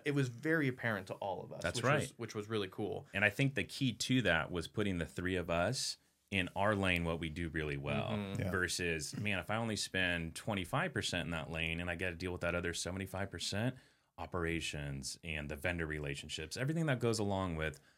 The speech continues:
Speaker 2: owning
Speaker 1: Takes
Speaker 2: and
Speaker 1: time.
Speaker 2: operating,
Speaker 1: Yeah.
Speaker 2: uh, an insurance brokerage, that crushes your time. And
Speaker 1: Mm-hmm.
Speaker 2: actually, like, I know we're gonna talk about passion and stuff.
Speaker 1: Yeah.
Speaker 2: But it's, it, you lose seventy-five percent of what you actually love to do and why we're
Speaker 3: Yeah.
Speaker 2: doing this in the first place.
Speaker 1: Exactly right.
Speaker 2: So it makes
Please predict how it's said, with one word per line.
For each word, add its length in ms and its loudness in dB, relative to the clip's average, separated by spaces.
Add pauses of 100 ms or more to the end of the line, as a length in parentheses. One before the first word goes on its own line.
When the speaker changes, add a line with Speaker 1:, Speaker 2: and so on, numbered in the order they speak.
(220)
Speaker 2:
owning 180 4
Speaker 1:
Takes 140 4
Speaker 2:
and 60 -6
Speaker 1:
time. 200 4
Speaker 2:
operating, 320 4
Speaker 1:
Yeah. 140 2
Speaker 2:
uh, 380 0
an 80 -4
insurance 400 -2
brokerage, 560 0 (500)
that 200 2
crushes 500 2
your 100 0
time. 480 -2
And 240 2
Speaker 1:
Mm-hmm. 100 0
Speaker 2:
actually, 320 4
like, 220 4
I 60 4
know 100 2
we're 120 2
gonna 100 2
talk 200 -2
about 200 0
passion 400 -2
and 120 -4
stuff. 340 0
Speaker 1:
Yeah. 300 4 (280)
Speaker 2:
But 360 6 (100)
it's, 460 0
it, 300 4
you 140 4
lose 680 6 (140)
seventy-five 600 2
percent 360 4
of 80 0
what 160 0
you 120 0
actually 260 2
love 360 2
to 100 0
do 200 0
and 80 0
why 120 2
we're 80 4
Speaker 3:
Yeah. 80 4
Speaker 2:
doing 120 0
this 140 -4
in 60 -2
the 60 -4
first 280 -2
place. 120 -4
Speaker 1:
Exactly 340 0
right. 200 2
Speaker 2:
So 140 6
it 100 2
makes 340 4